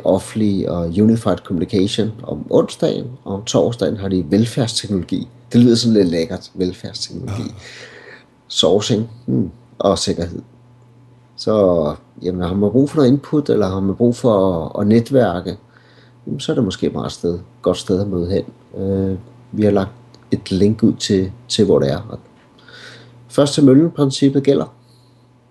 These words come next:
Speaker 2: Ja.
Speaker 1: Ja.
Speaker 2: Fik vi
Speaker 1: Jo,
Speaker 2: sagt, hvor
Speaker 1: jo.
Speaker 2: det var henne?
Speaker 1: Øh,
Speaker 2: Det er
Speaker 1: Computer
Speaker 2: København.
Speaker 1: Expo. Ja, ja.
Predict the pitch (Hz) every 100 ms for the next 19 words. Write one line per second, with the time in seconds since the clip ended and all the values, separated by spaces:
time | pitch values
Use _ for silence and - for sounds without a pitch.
0 | _ _ _ _ _ _ _ _ _ -
1 | _ _ _ _ _ _ _ - 101 98
2 | 95 101 135 170 165 _ _ _ _ 78
3 | 87 131 226 226 - - _ _ _ _
4 | _ 113 85 82 160 202 143 143 147 160
5 | 160 165 _ _ _ _ _ - - _
6 | _ _ - 80 90 92 92 - 95 -
7 | 117 113 101 - - - - 135 127 127
8 | 123 120 - - - - - - 65